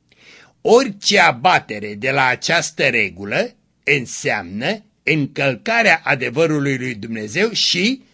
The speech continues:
după cum am văzut, deopotrivă încălcarea canoanelor Bisericii Ortodoxe. Al treilea argument,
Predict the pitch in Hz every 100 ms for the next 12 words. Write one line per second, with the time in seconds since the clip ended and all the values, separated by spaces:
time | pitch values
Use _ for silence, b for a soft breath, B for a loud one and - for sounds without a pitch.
0 | b 147 196 113 - 175 151 113 98 101
1 | 98 101 104 240 294 - b b - 165
2 | 156 120 101 160 220 208 196 - 147 113
3 | 123 107 - 143 156 190 185 180 - -
4 | 127 98 98 127 185 175 156 156 - 110
5 | 117 127 - 156 151 143 139 139 135 -
6 | 120 - 98 110 120 - - - _ _
7 | _ _ _ _ _ _ _ _ B B
8 | B B B - 175 170 - 226 330 320
9 | 247 175 131 123 101 95 123 160